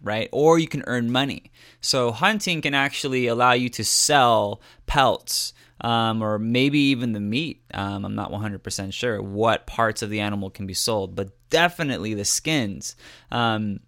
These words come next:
you can sell these at general stores. You can get cash, and then with this cash, you can,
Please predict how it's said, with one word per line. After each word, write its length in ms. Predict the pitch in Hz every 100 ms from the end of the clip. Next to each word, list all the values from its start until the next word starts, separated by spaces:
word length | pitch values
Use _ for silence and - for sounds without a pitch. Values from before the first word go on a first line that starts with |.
| -
you 80 | 127
can 140 | 143
sell 220 | - 175
these 140 | 170 160
at 80 | 151
general 420 | - 151 208 98
stores. 320 | - - -
You 60 | 110
can 80 |
get 200 | 107 -
cash, 560 | - 87 90 62 - - - -
and 100 | 120
then 80 | 131
with 140 | 165
this 140 | 170 151
cash, 420 | - 160 180 -
you 60 | 139
can, 280 | 127 117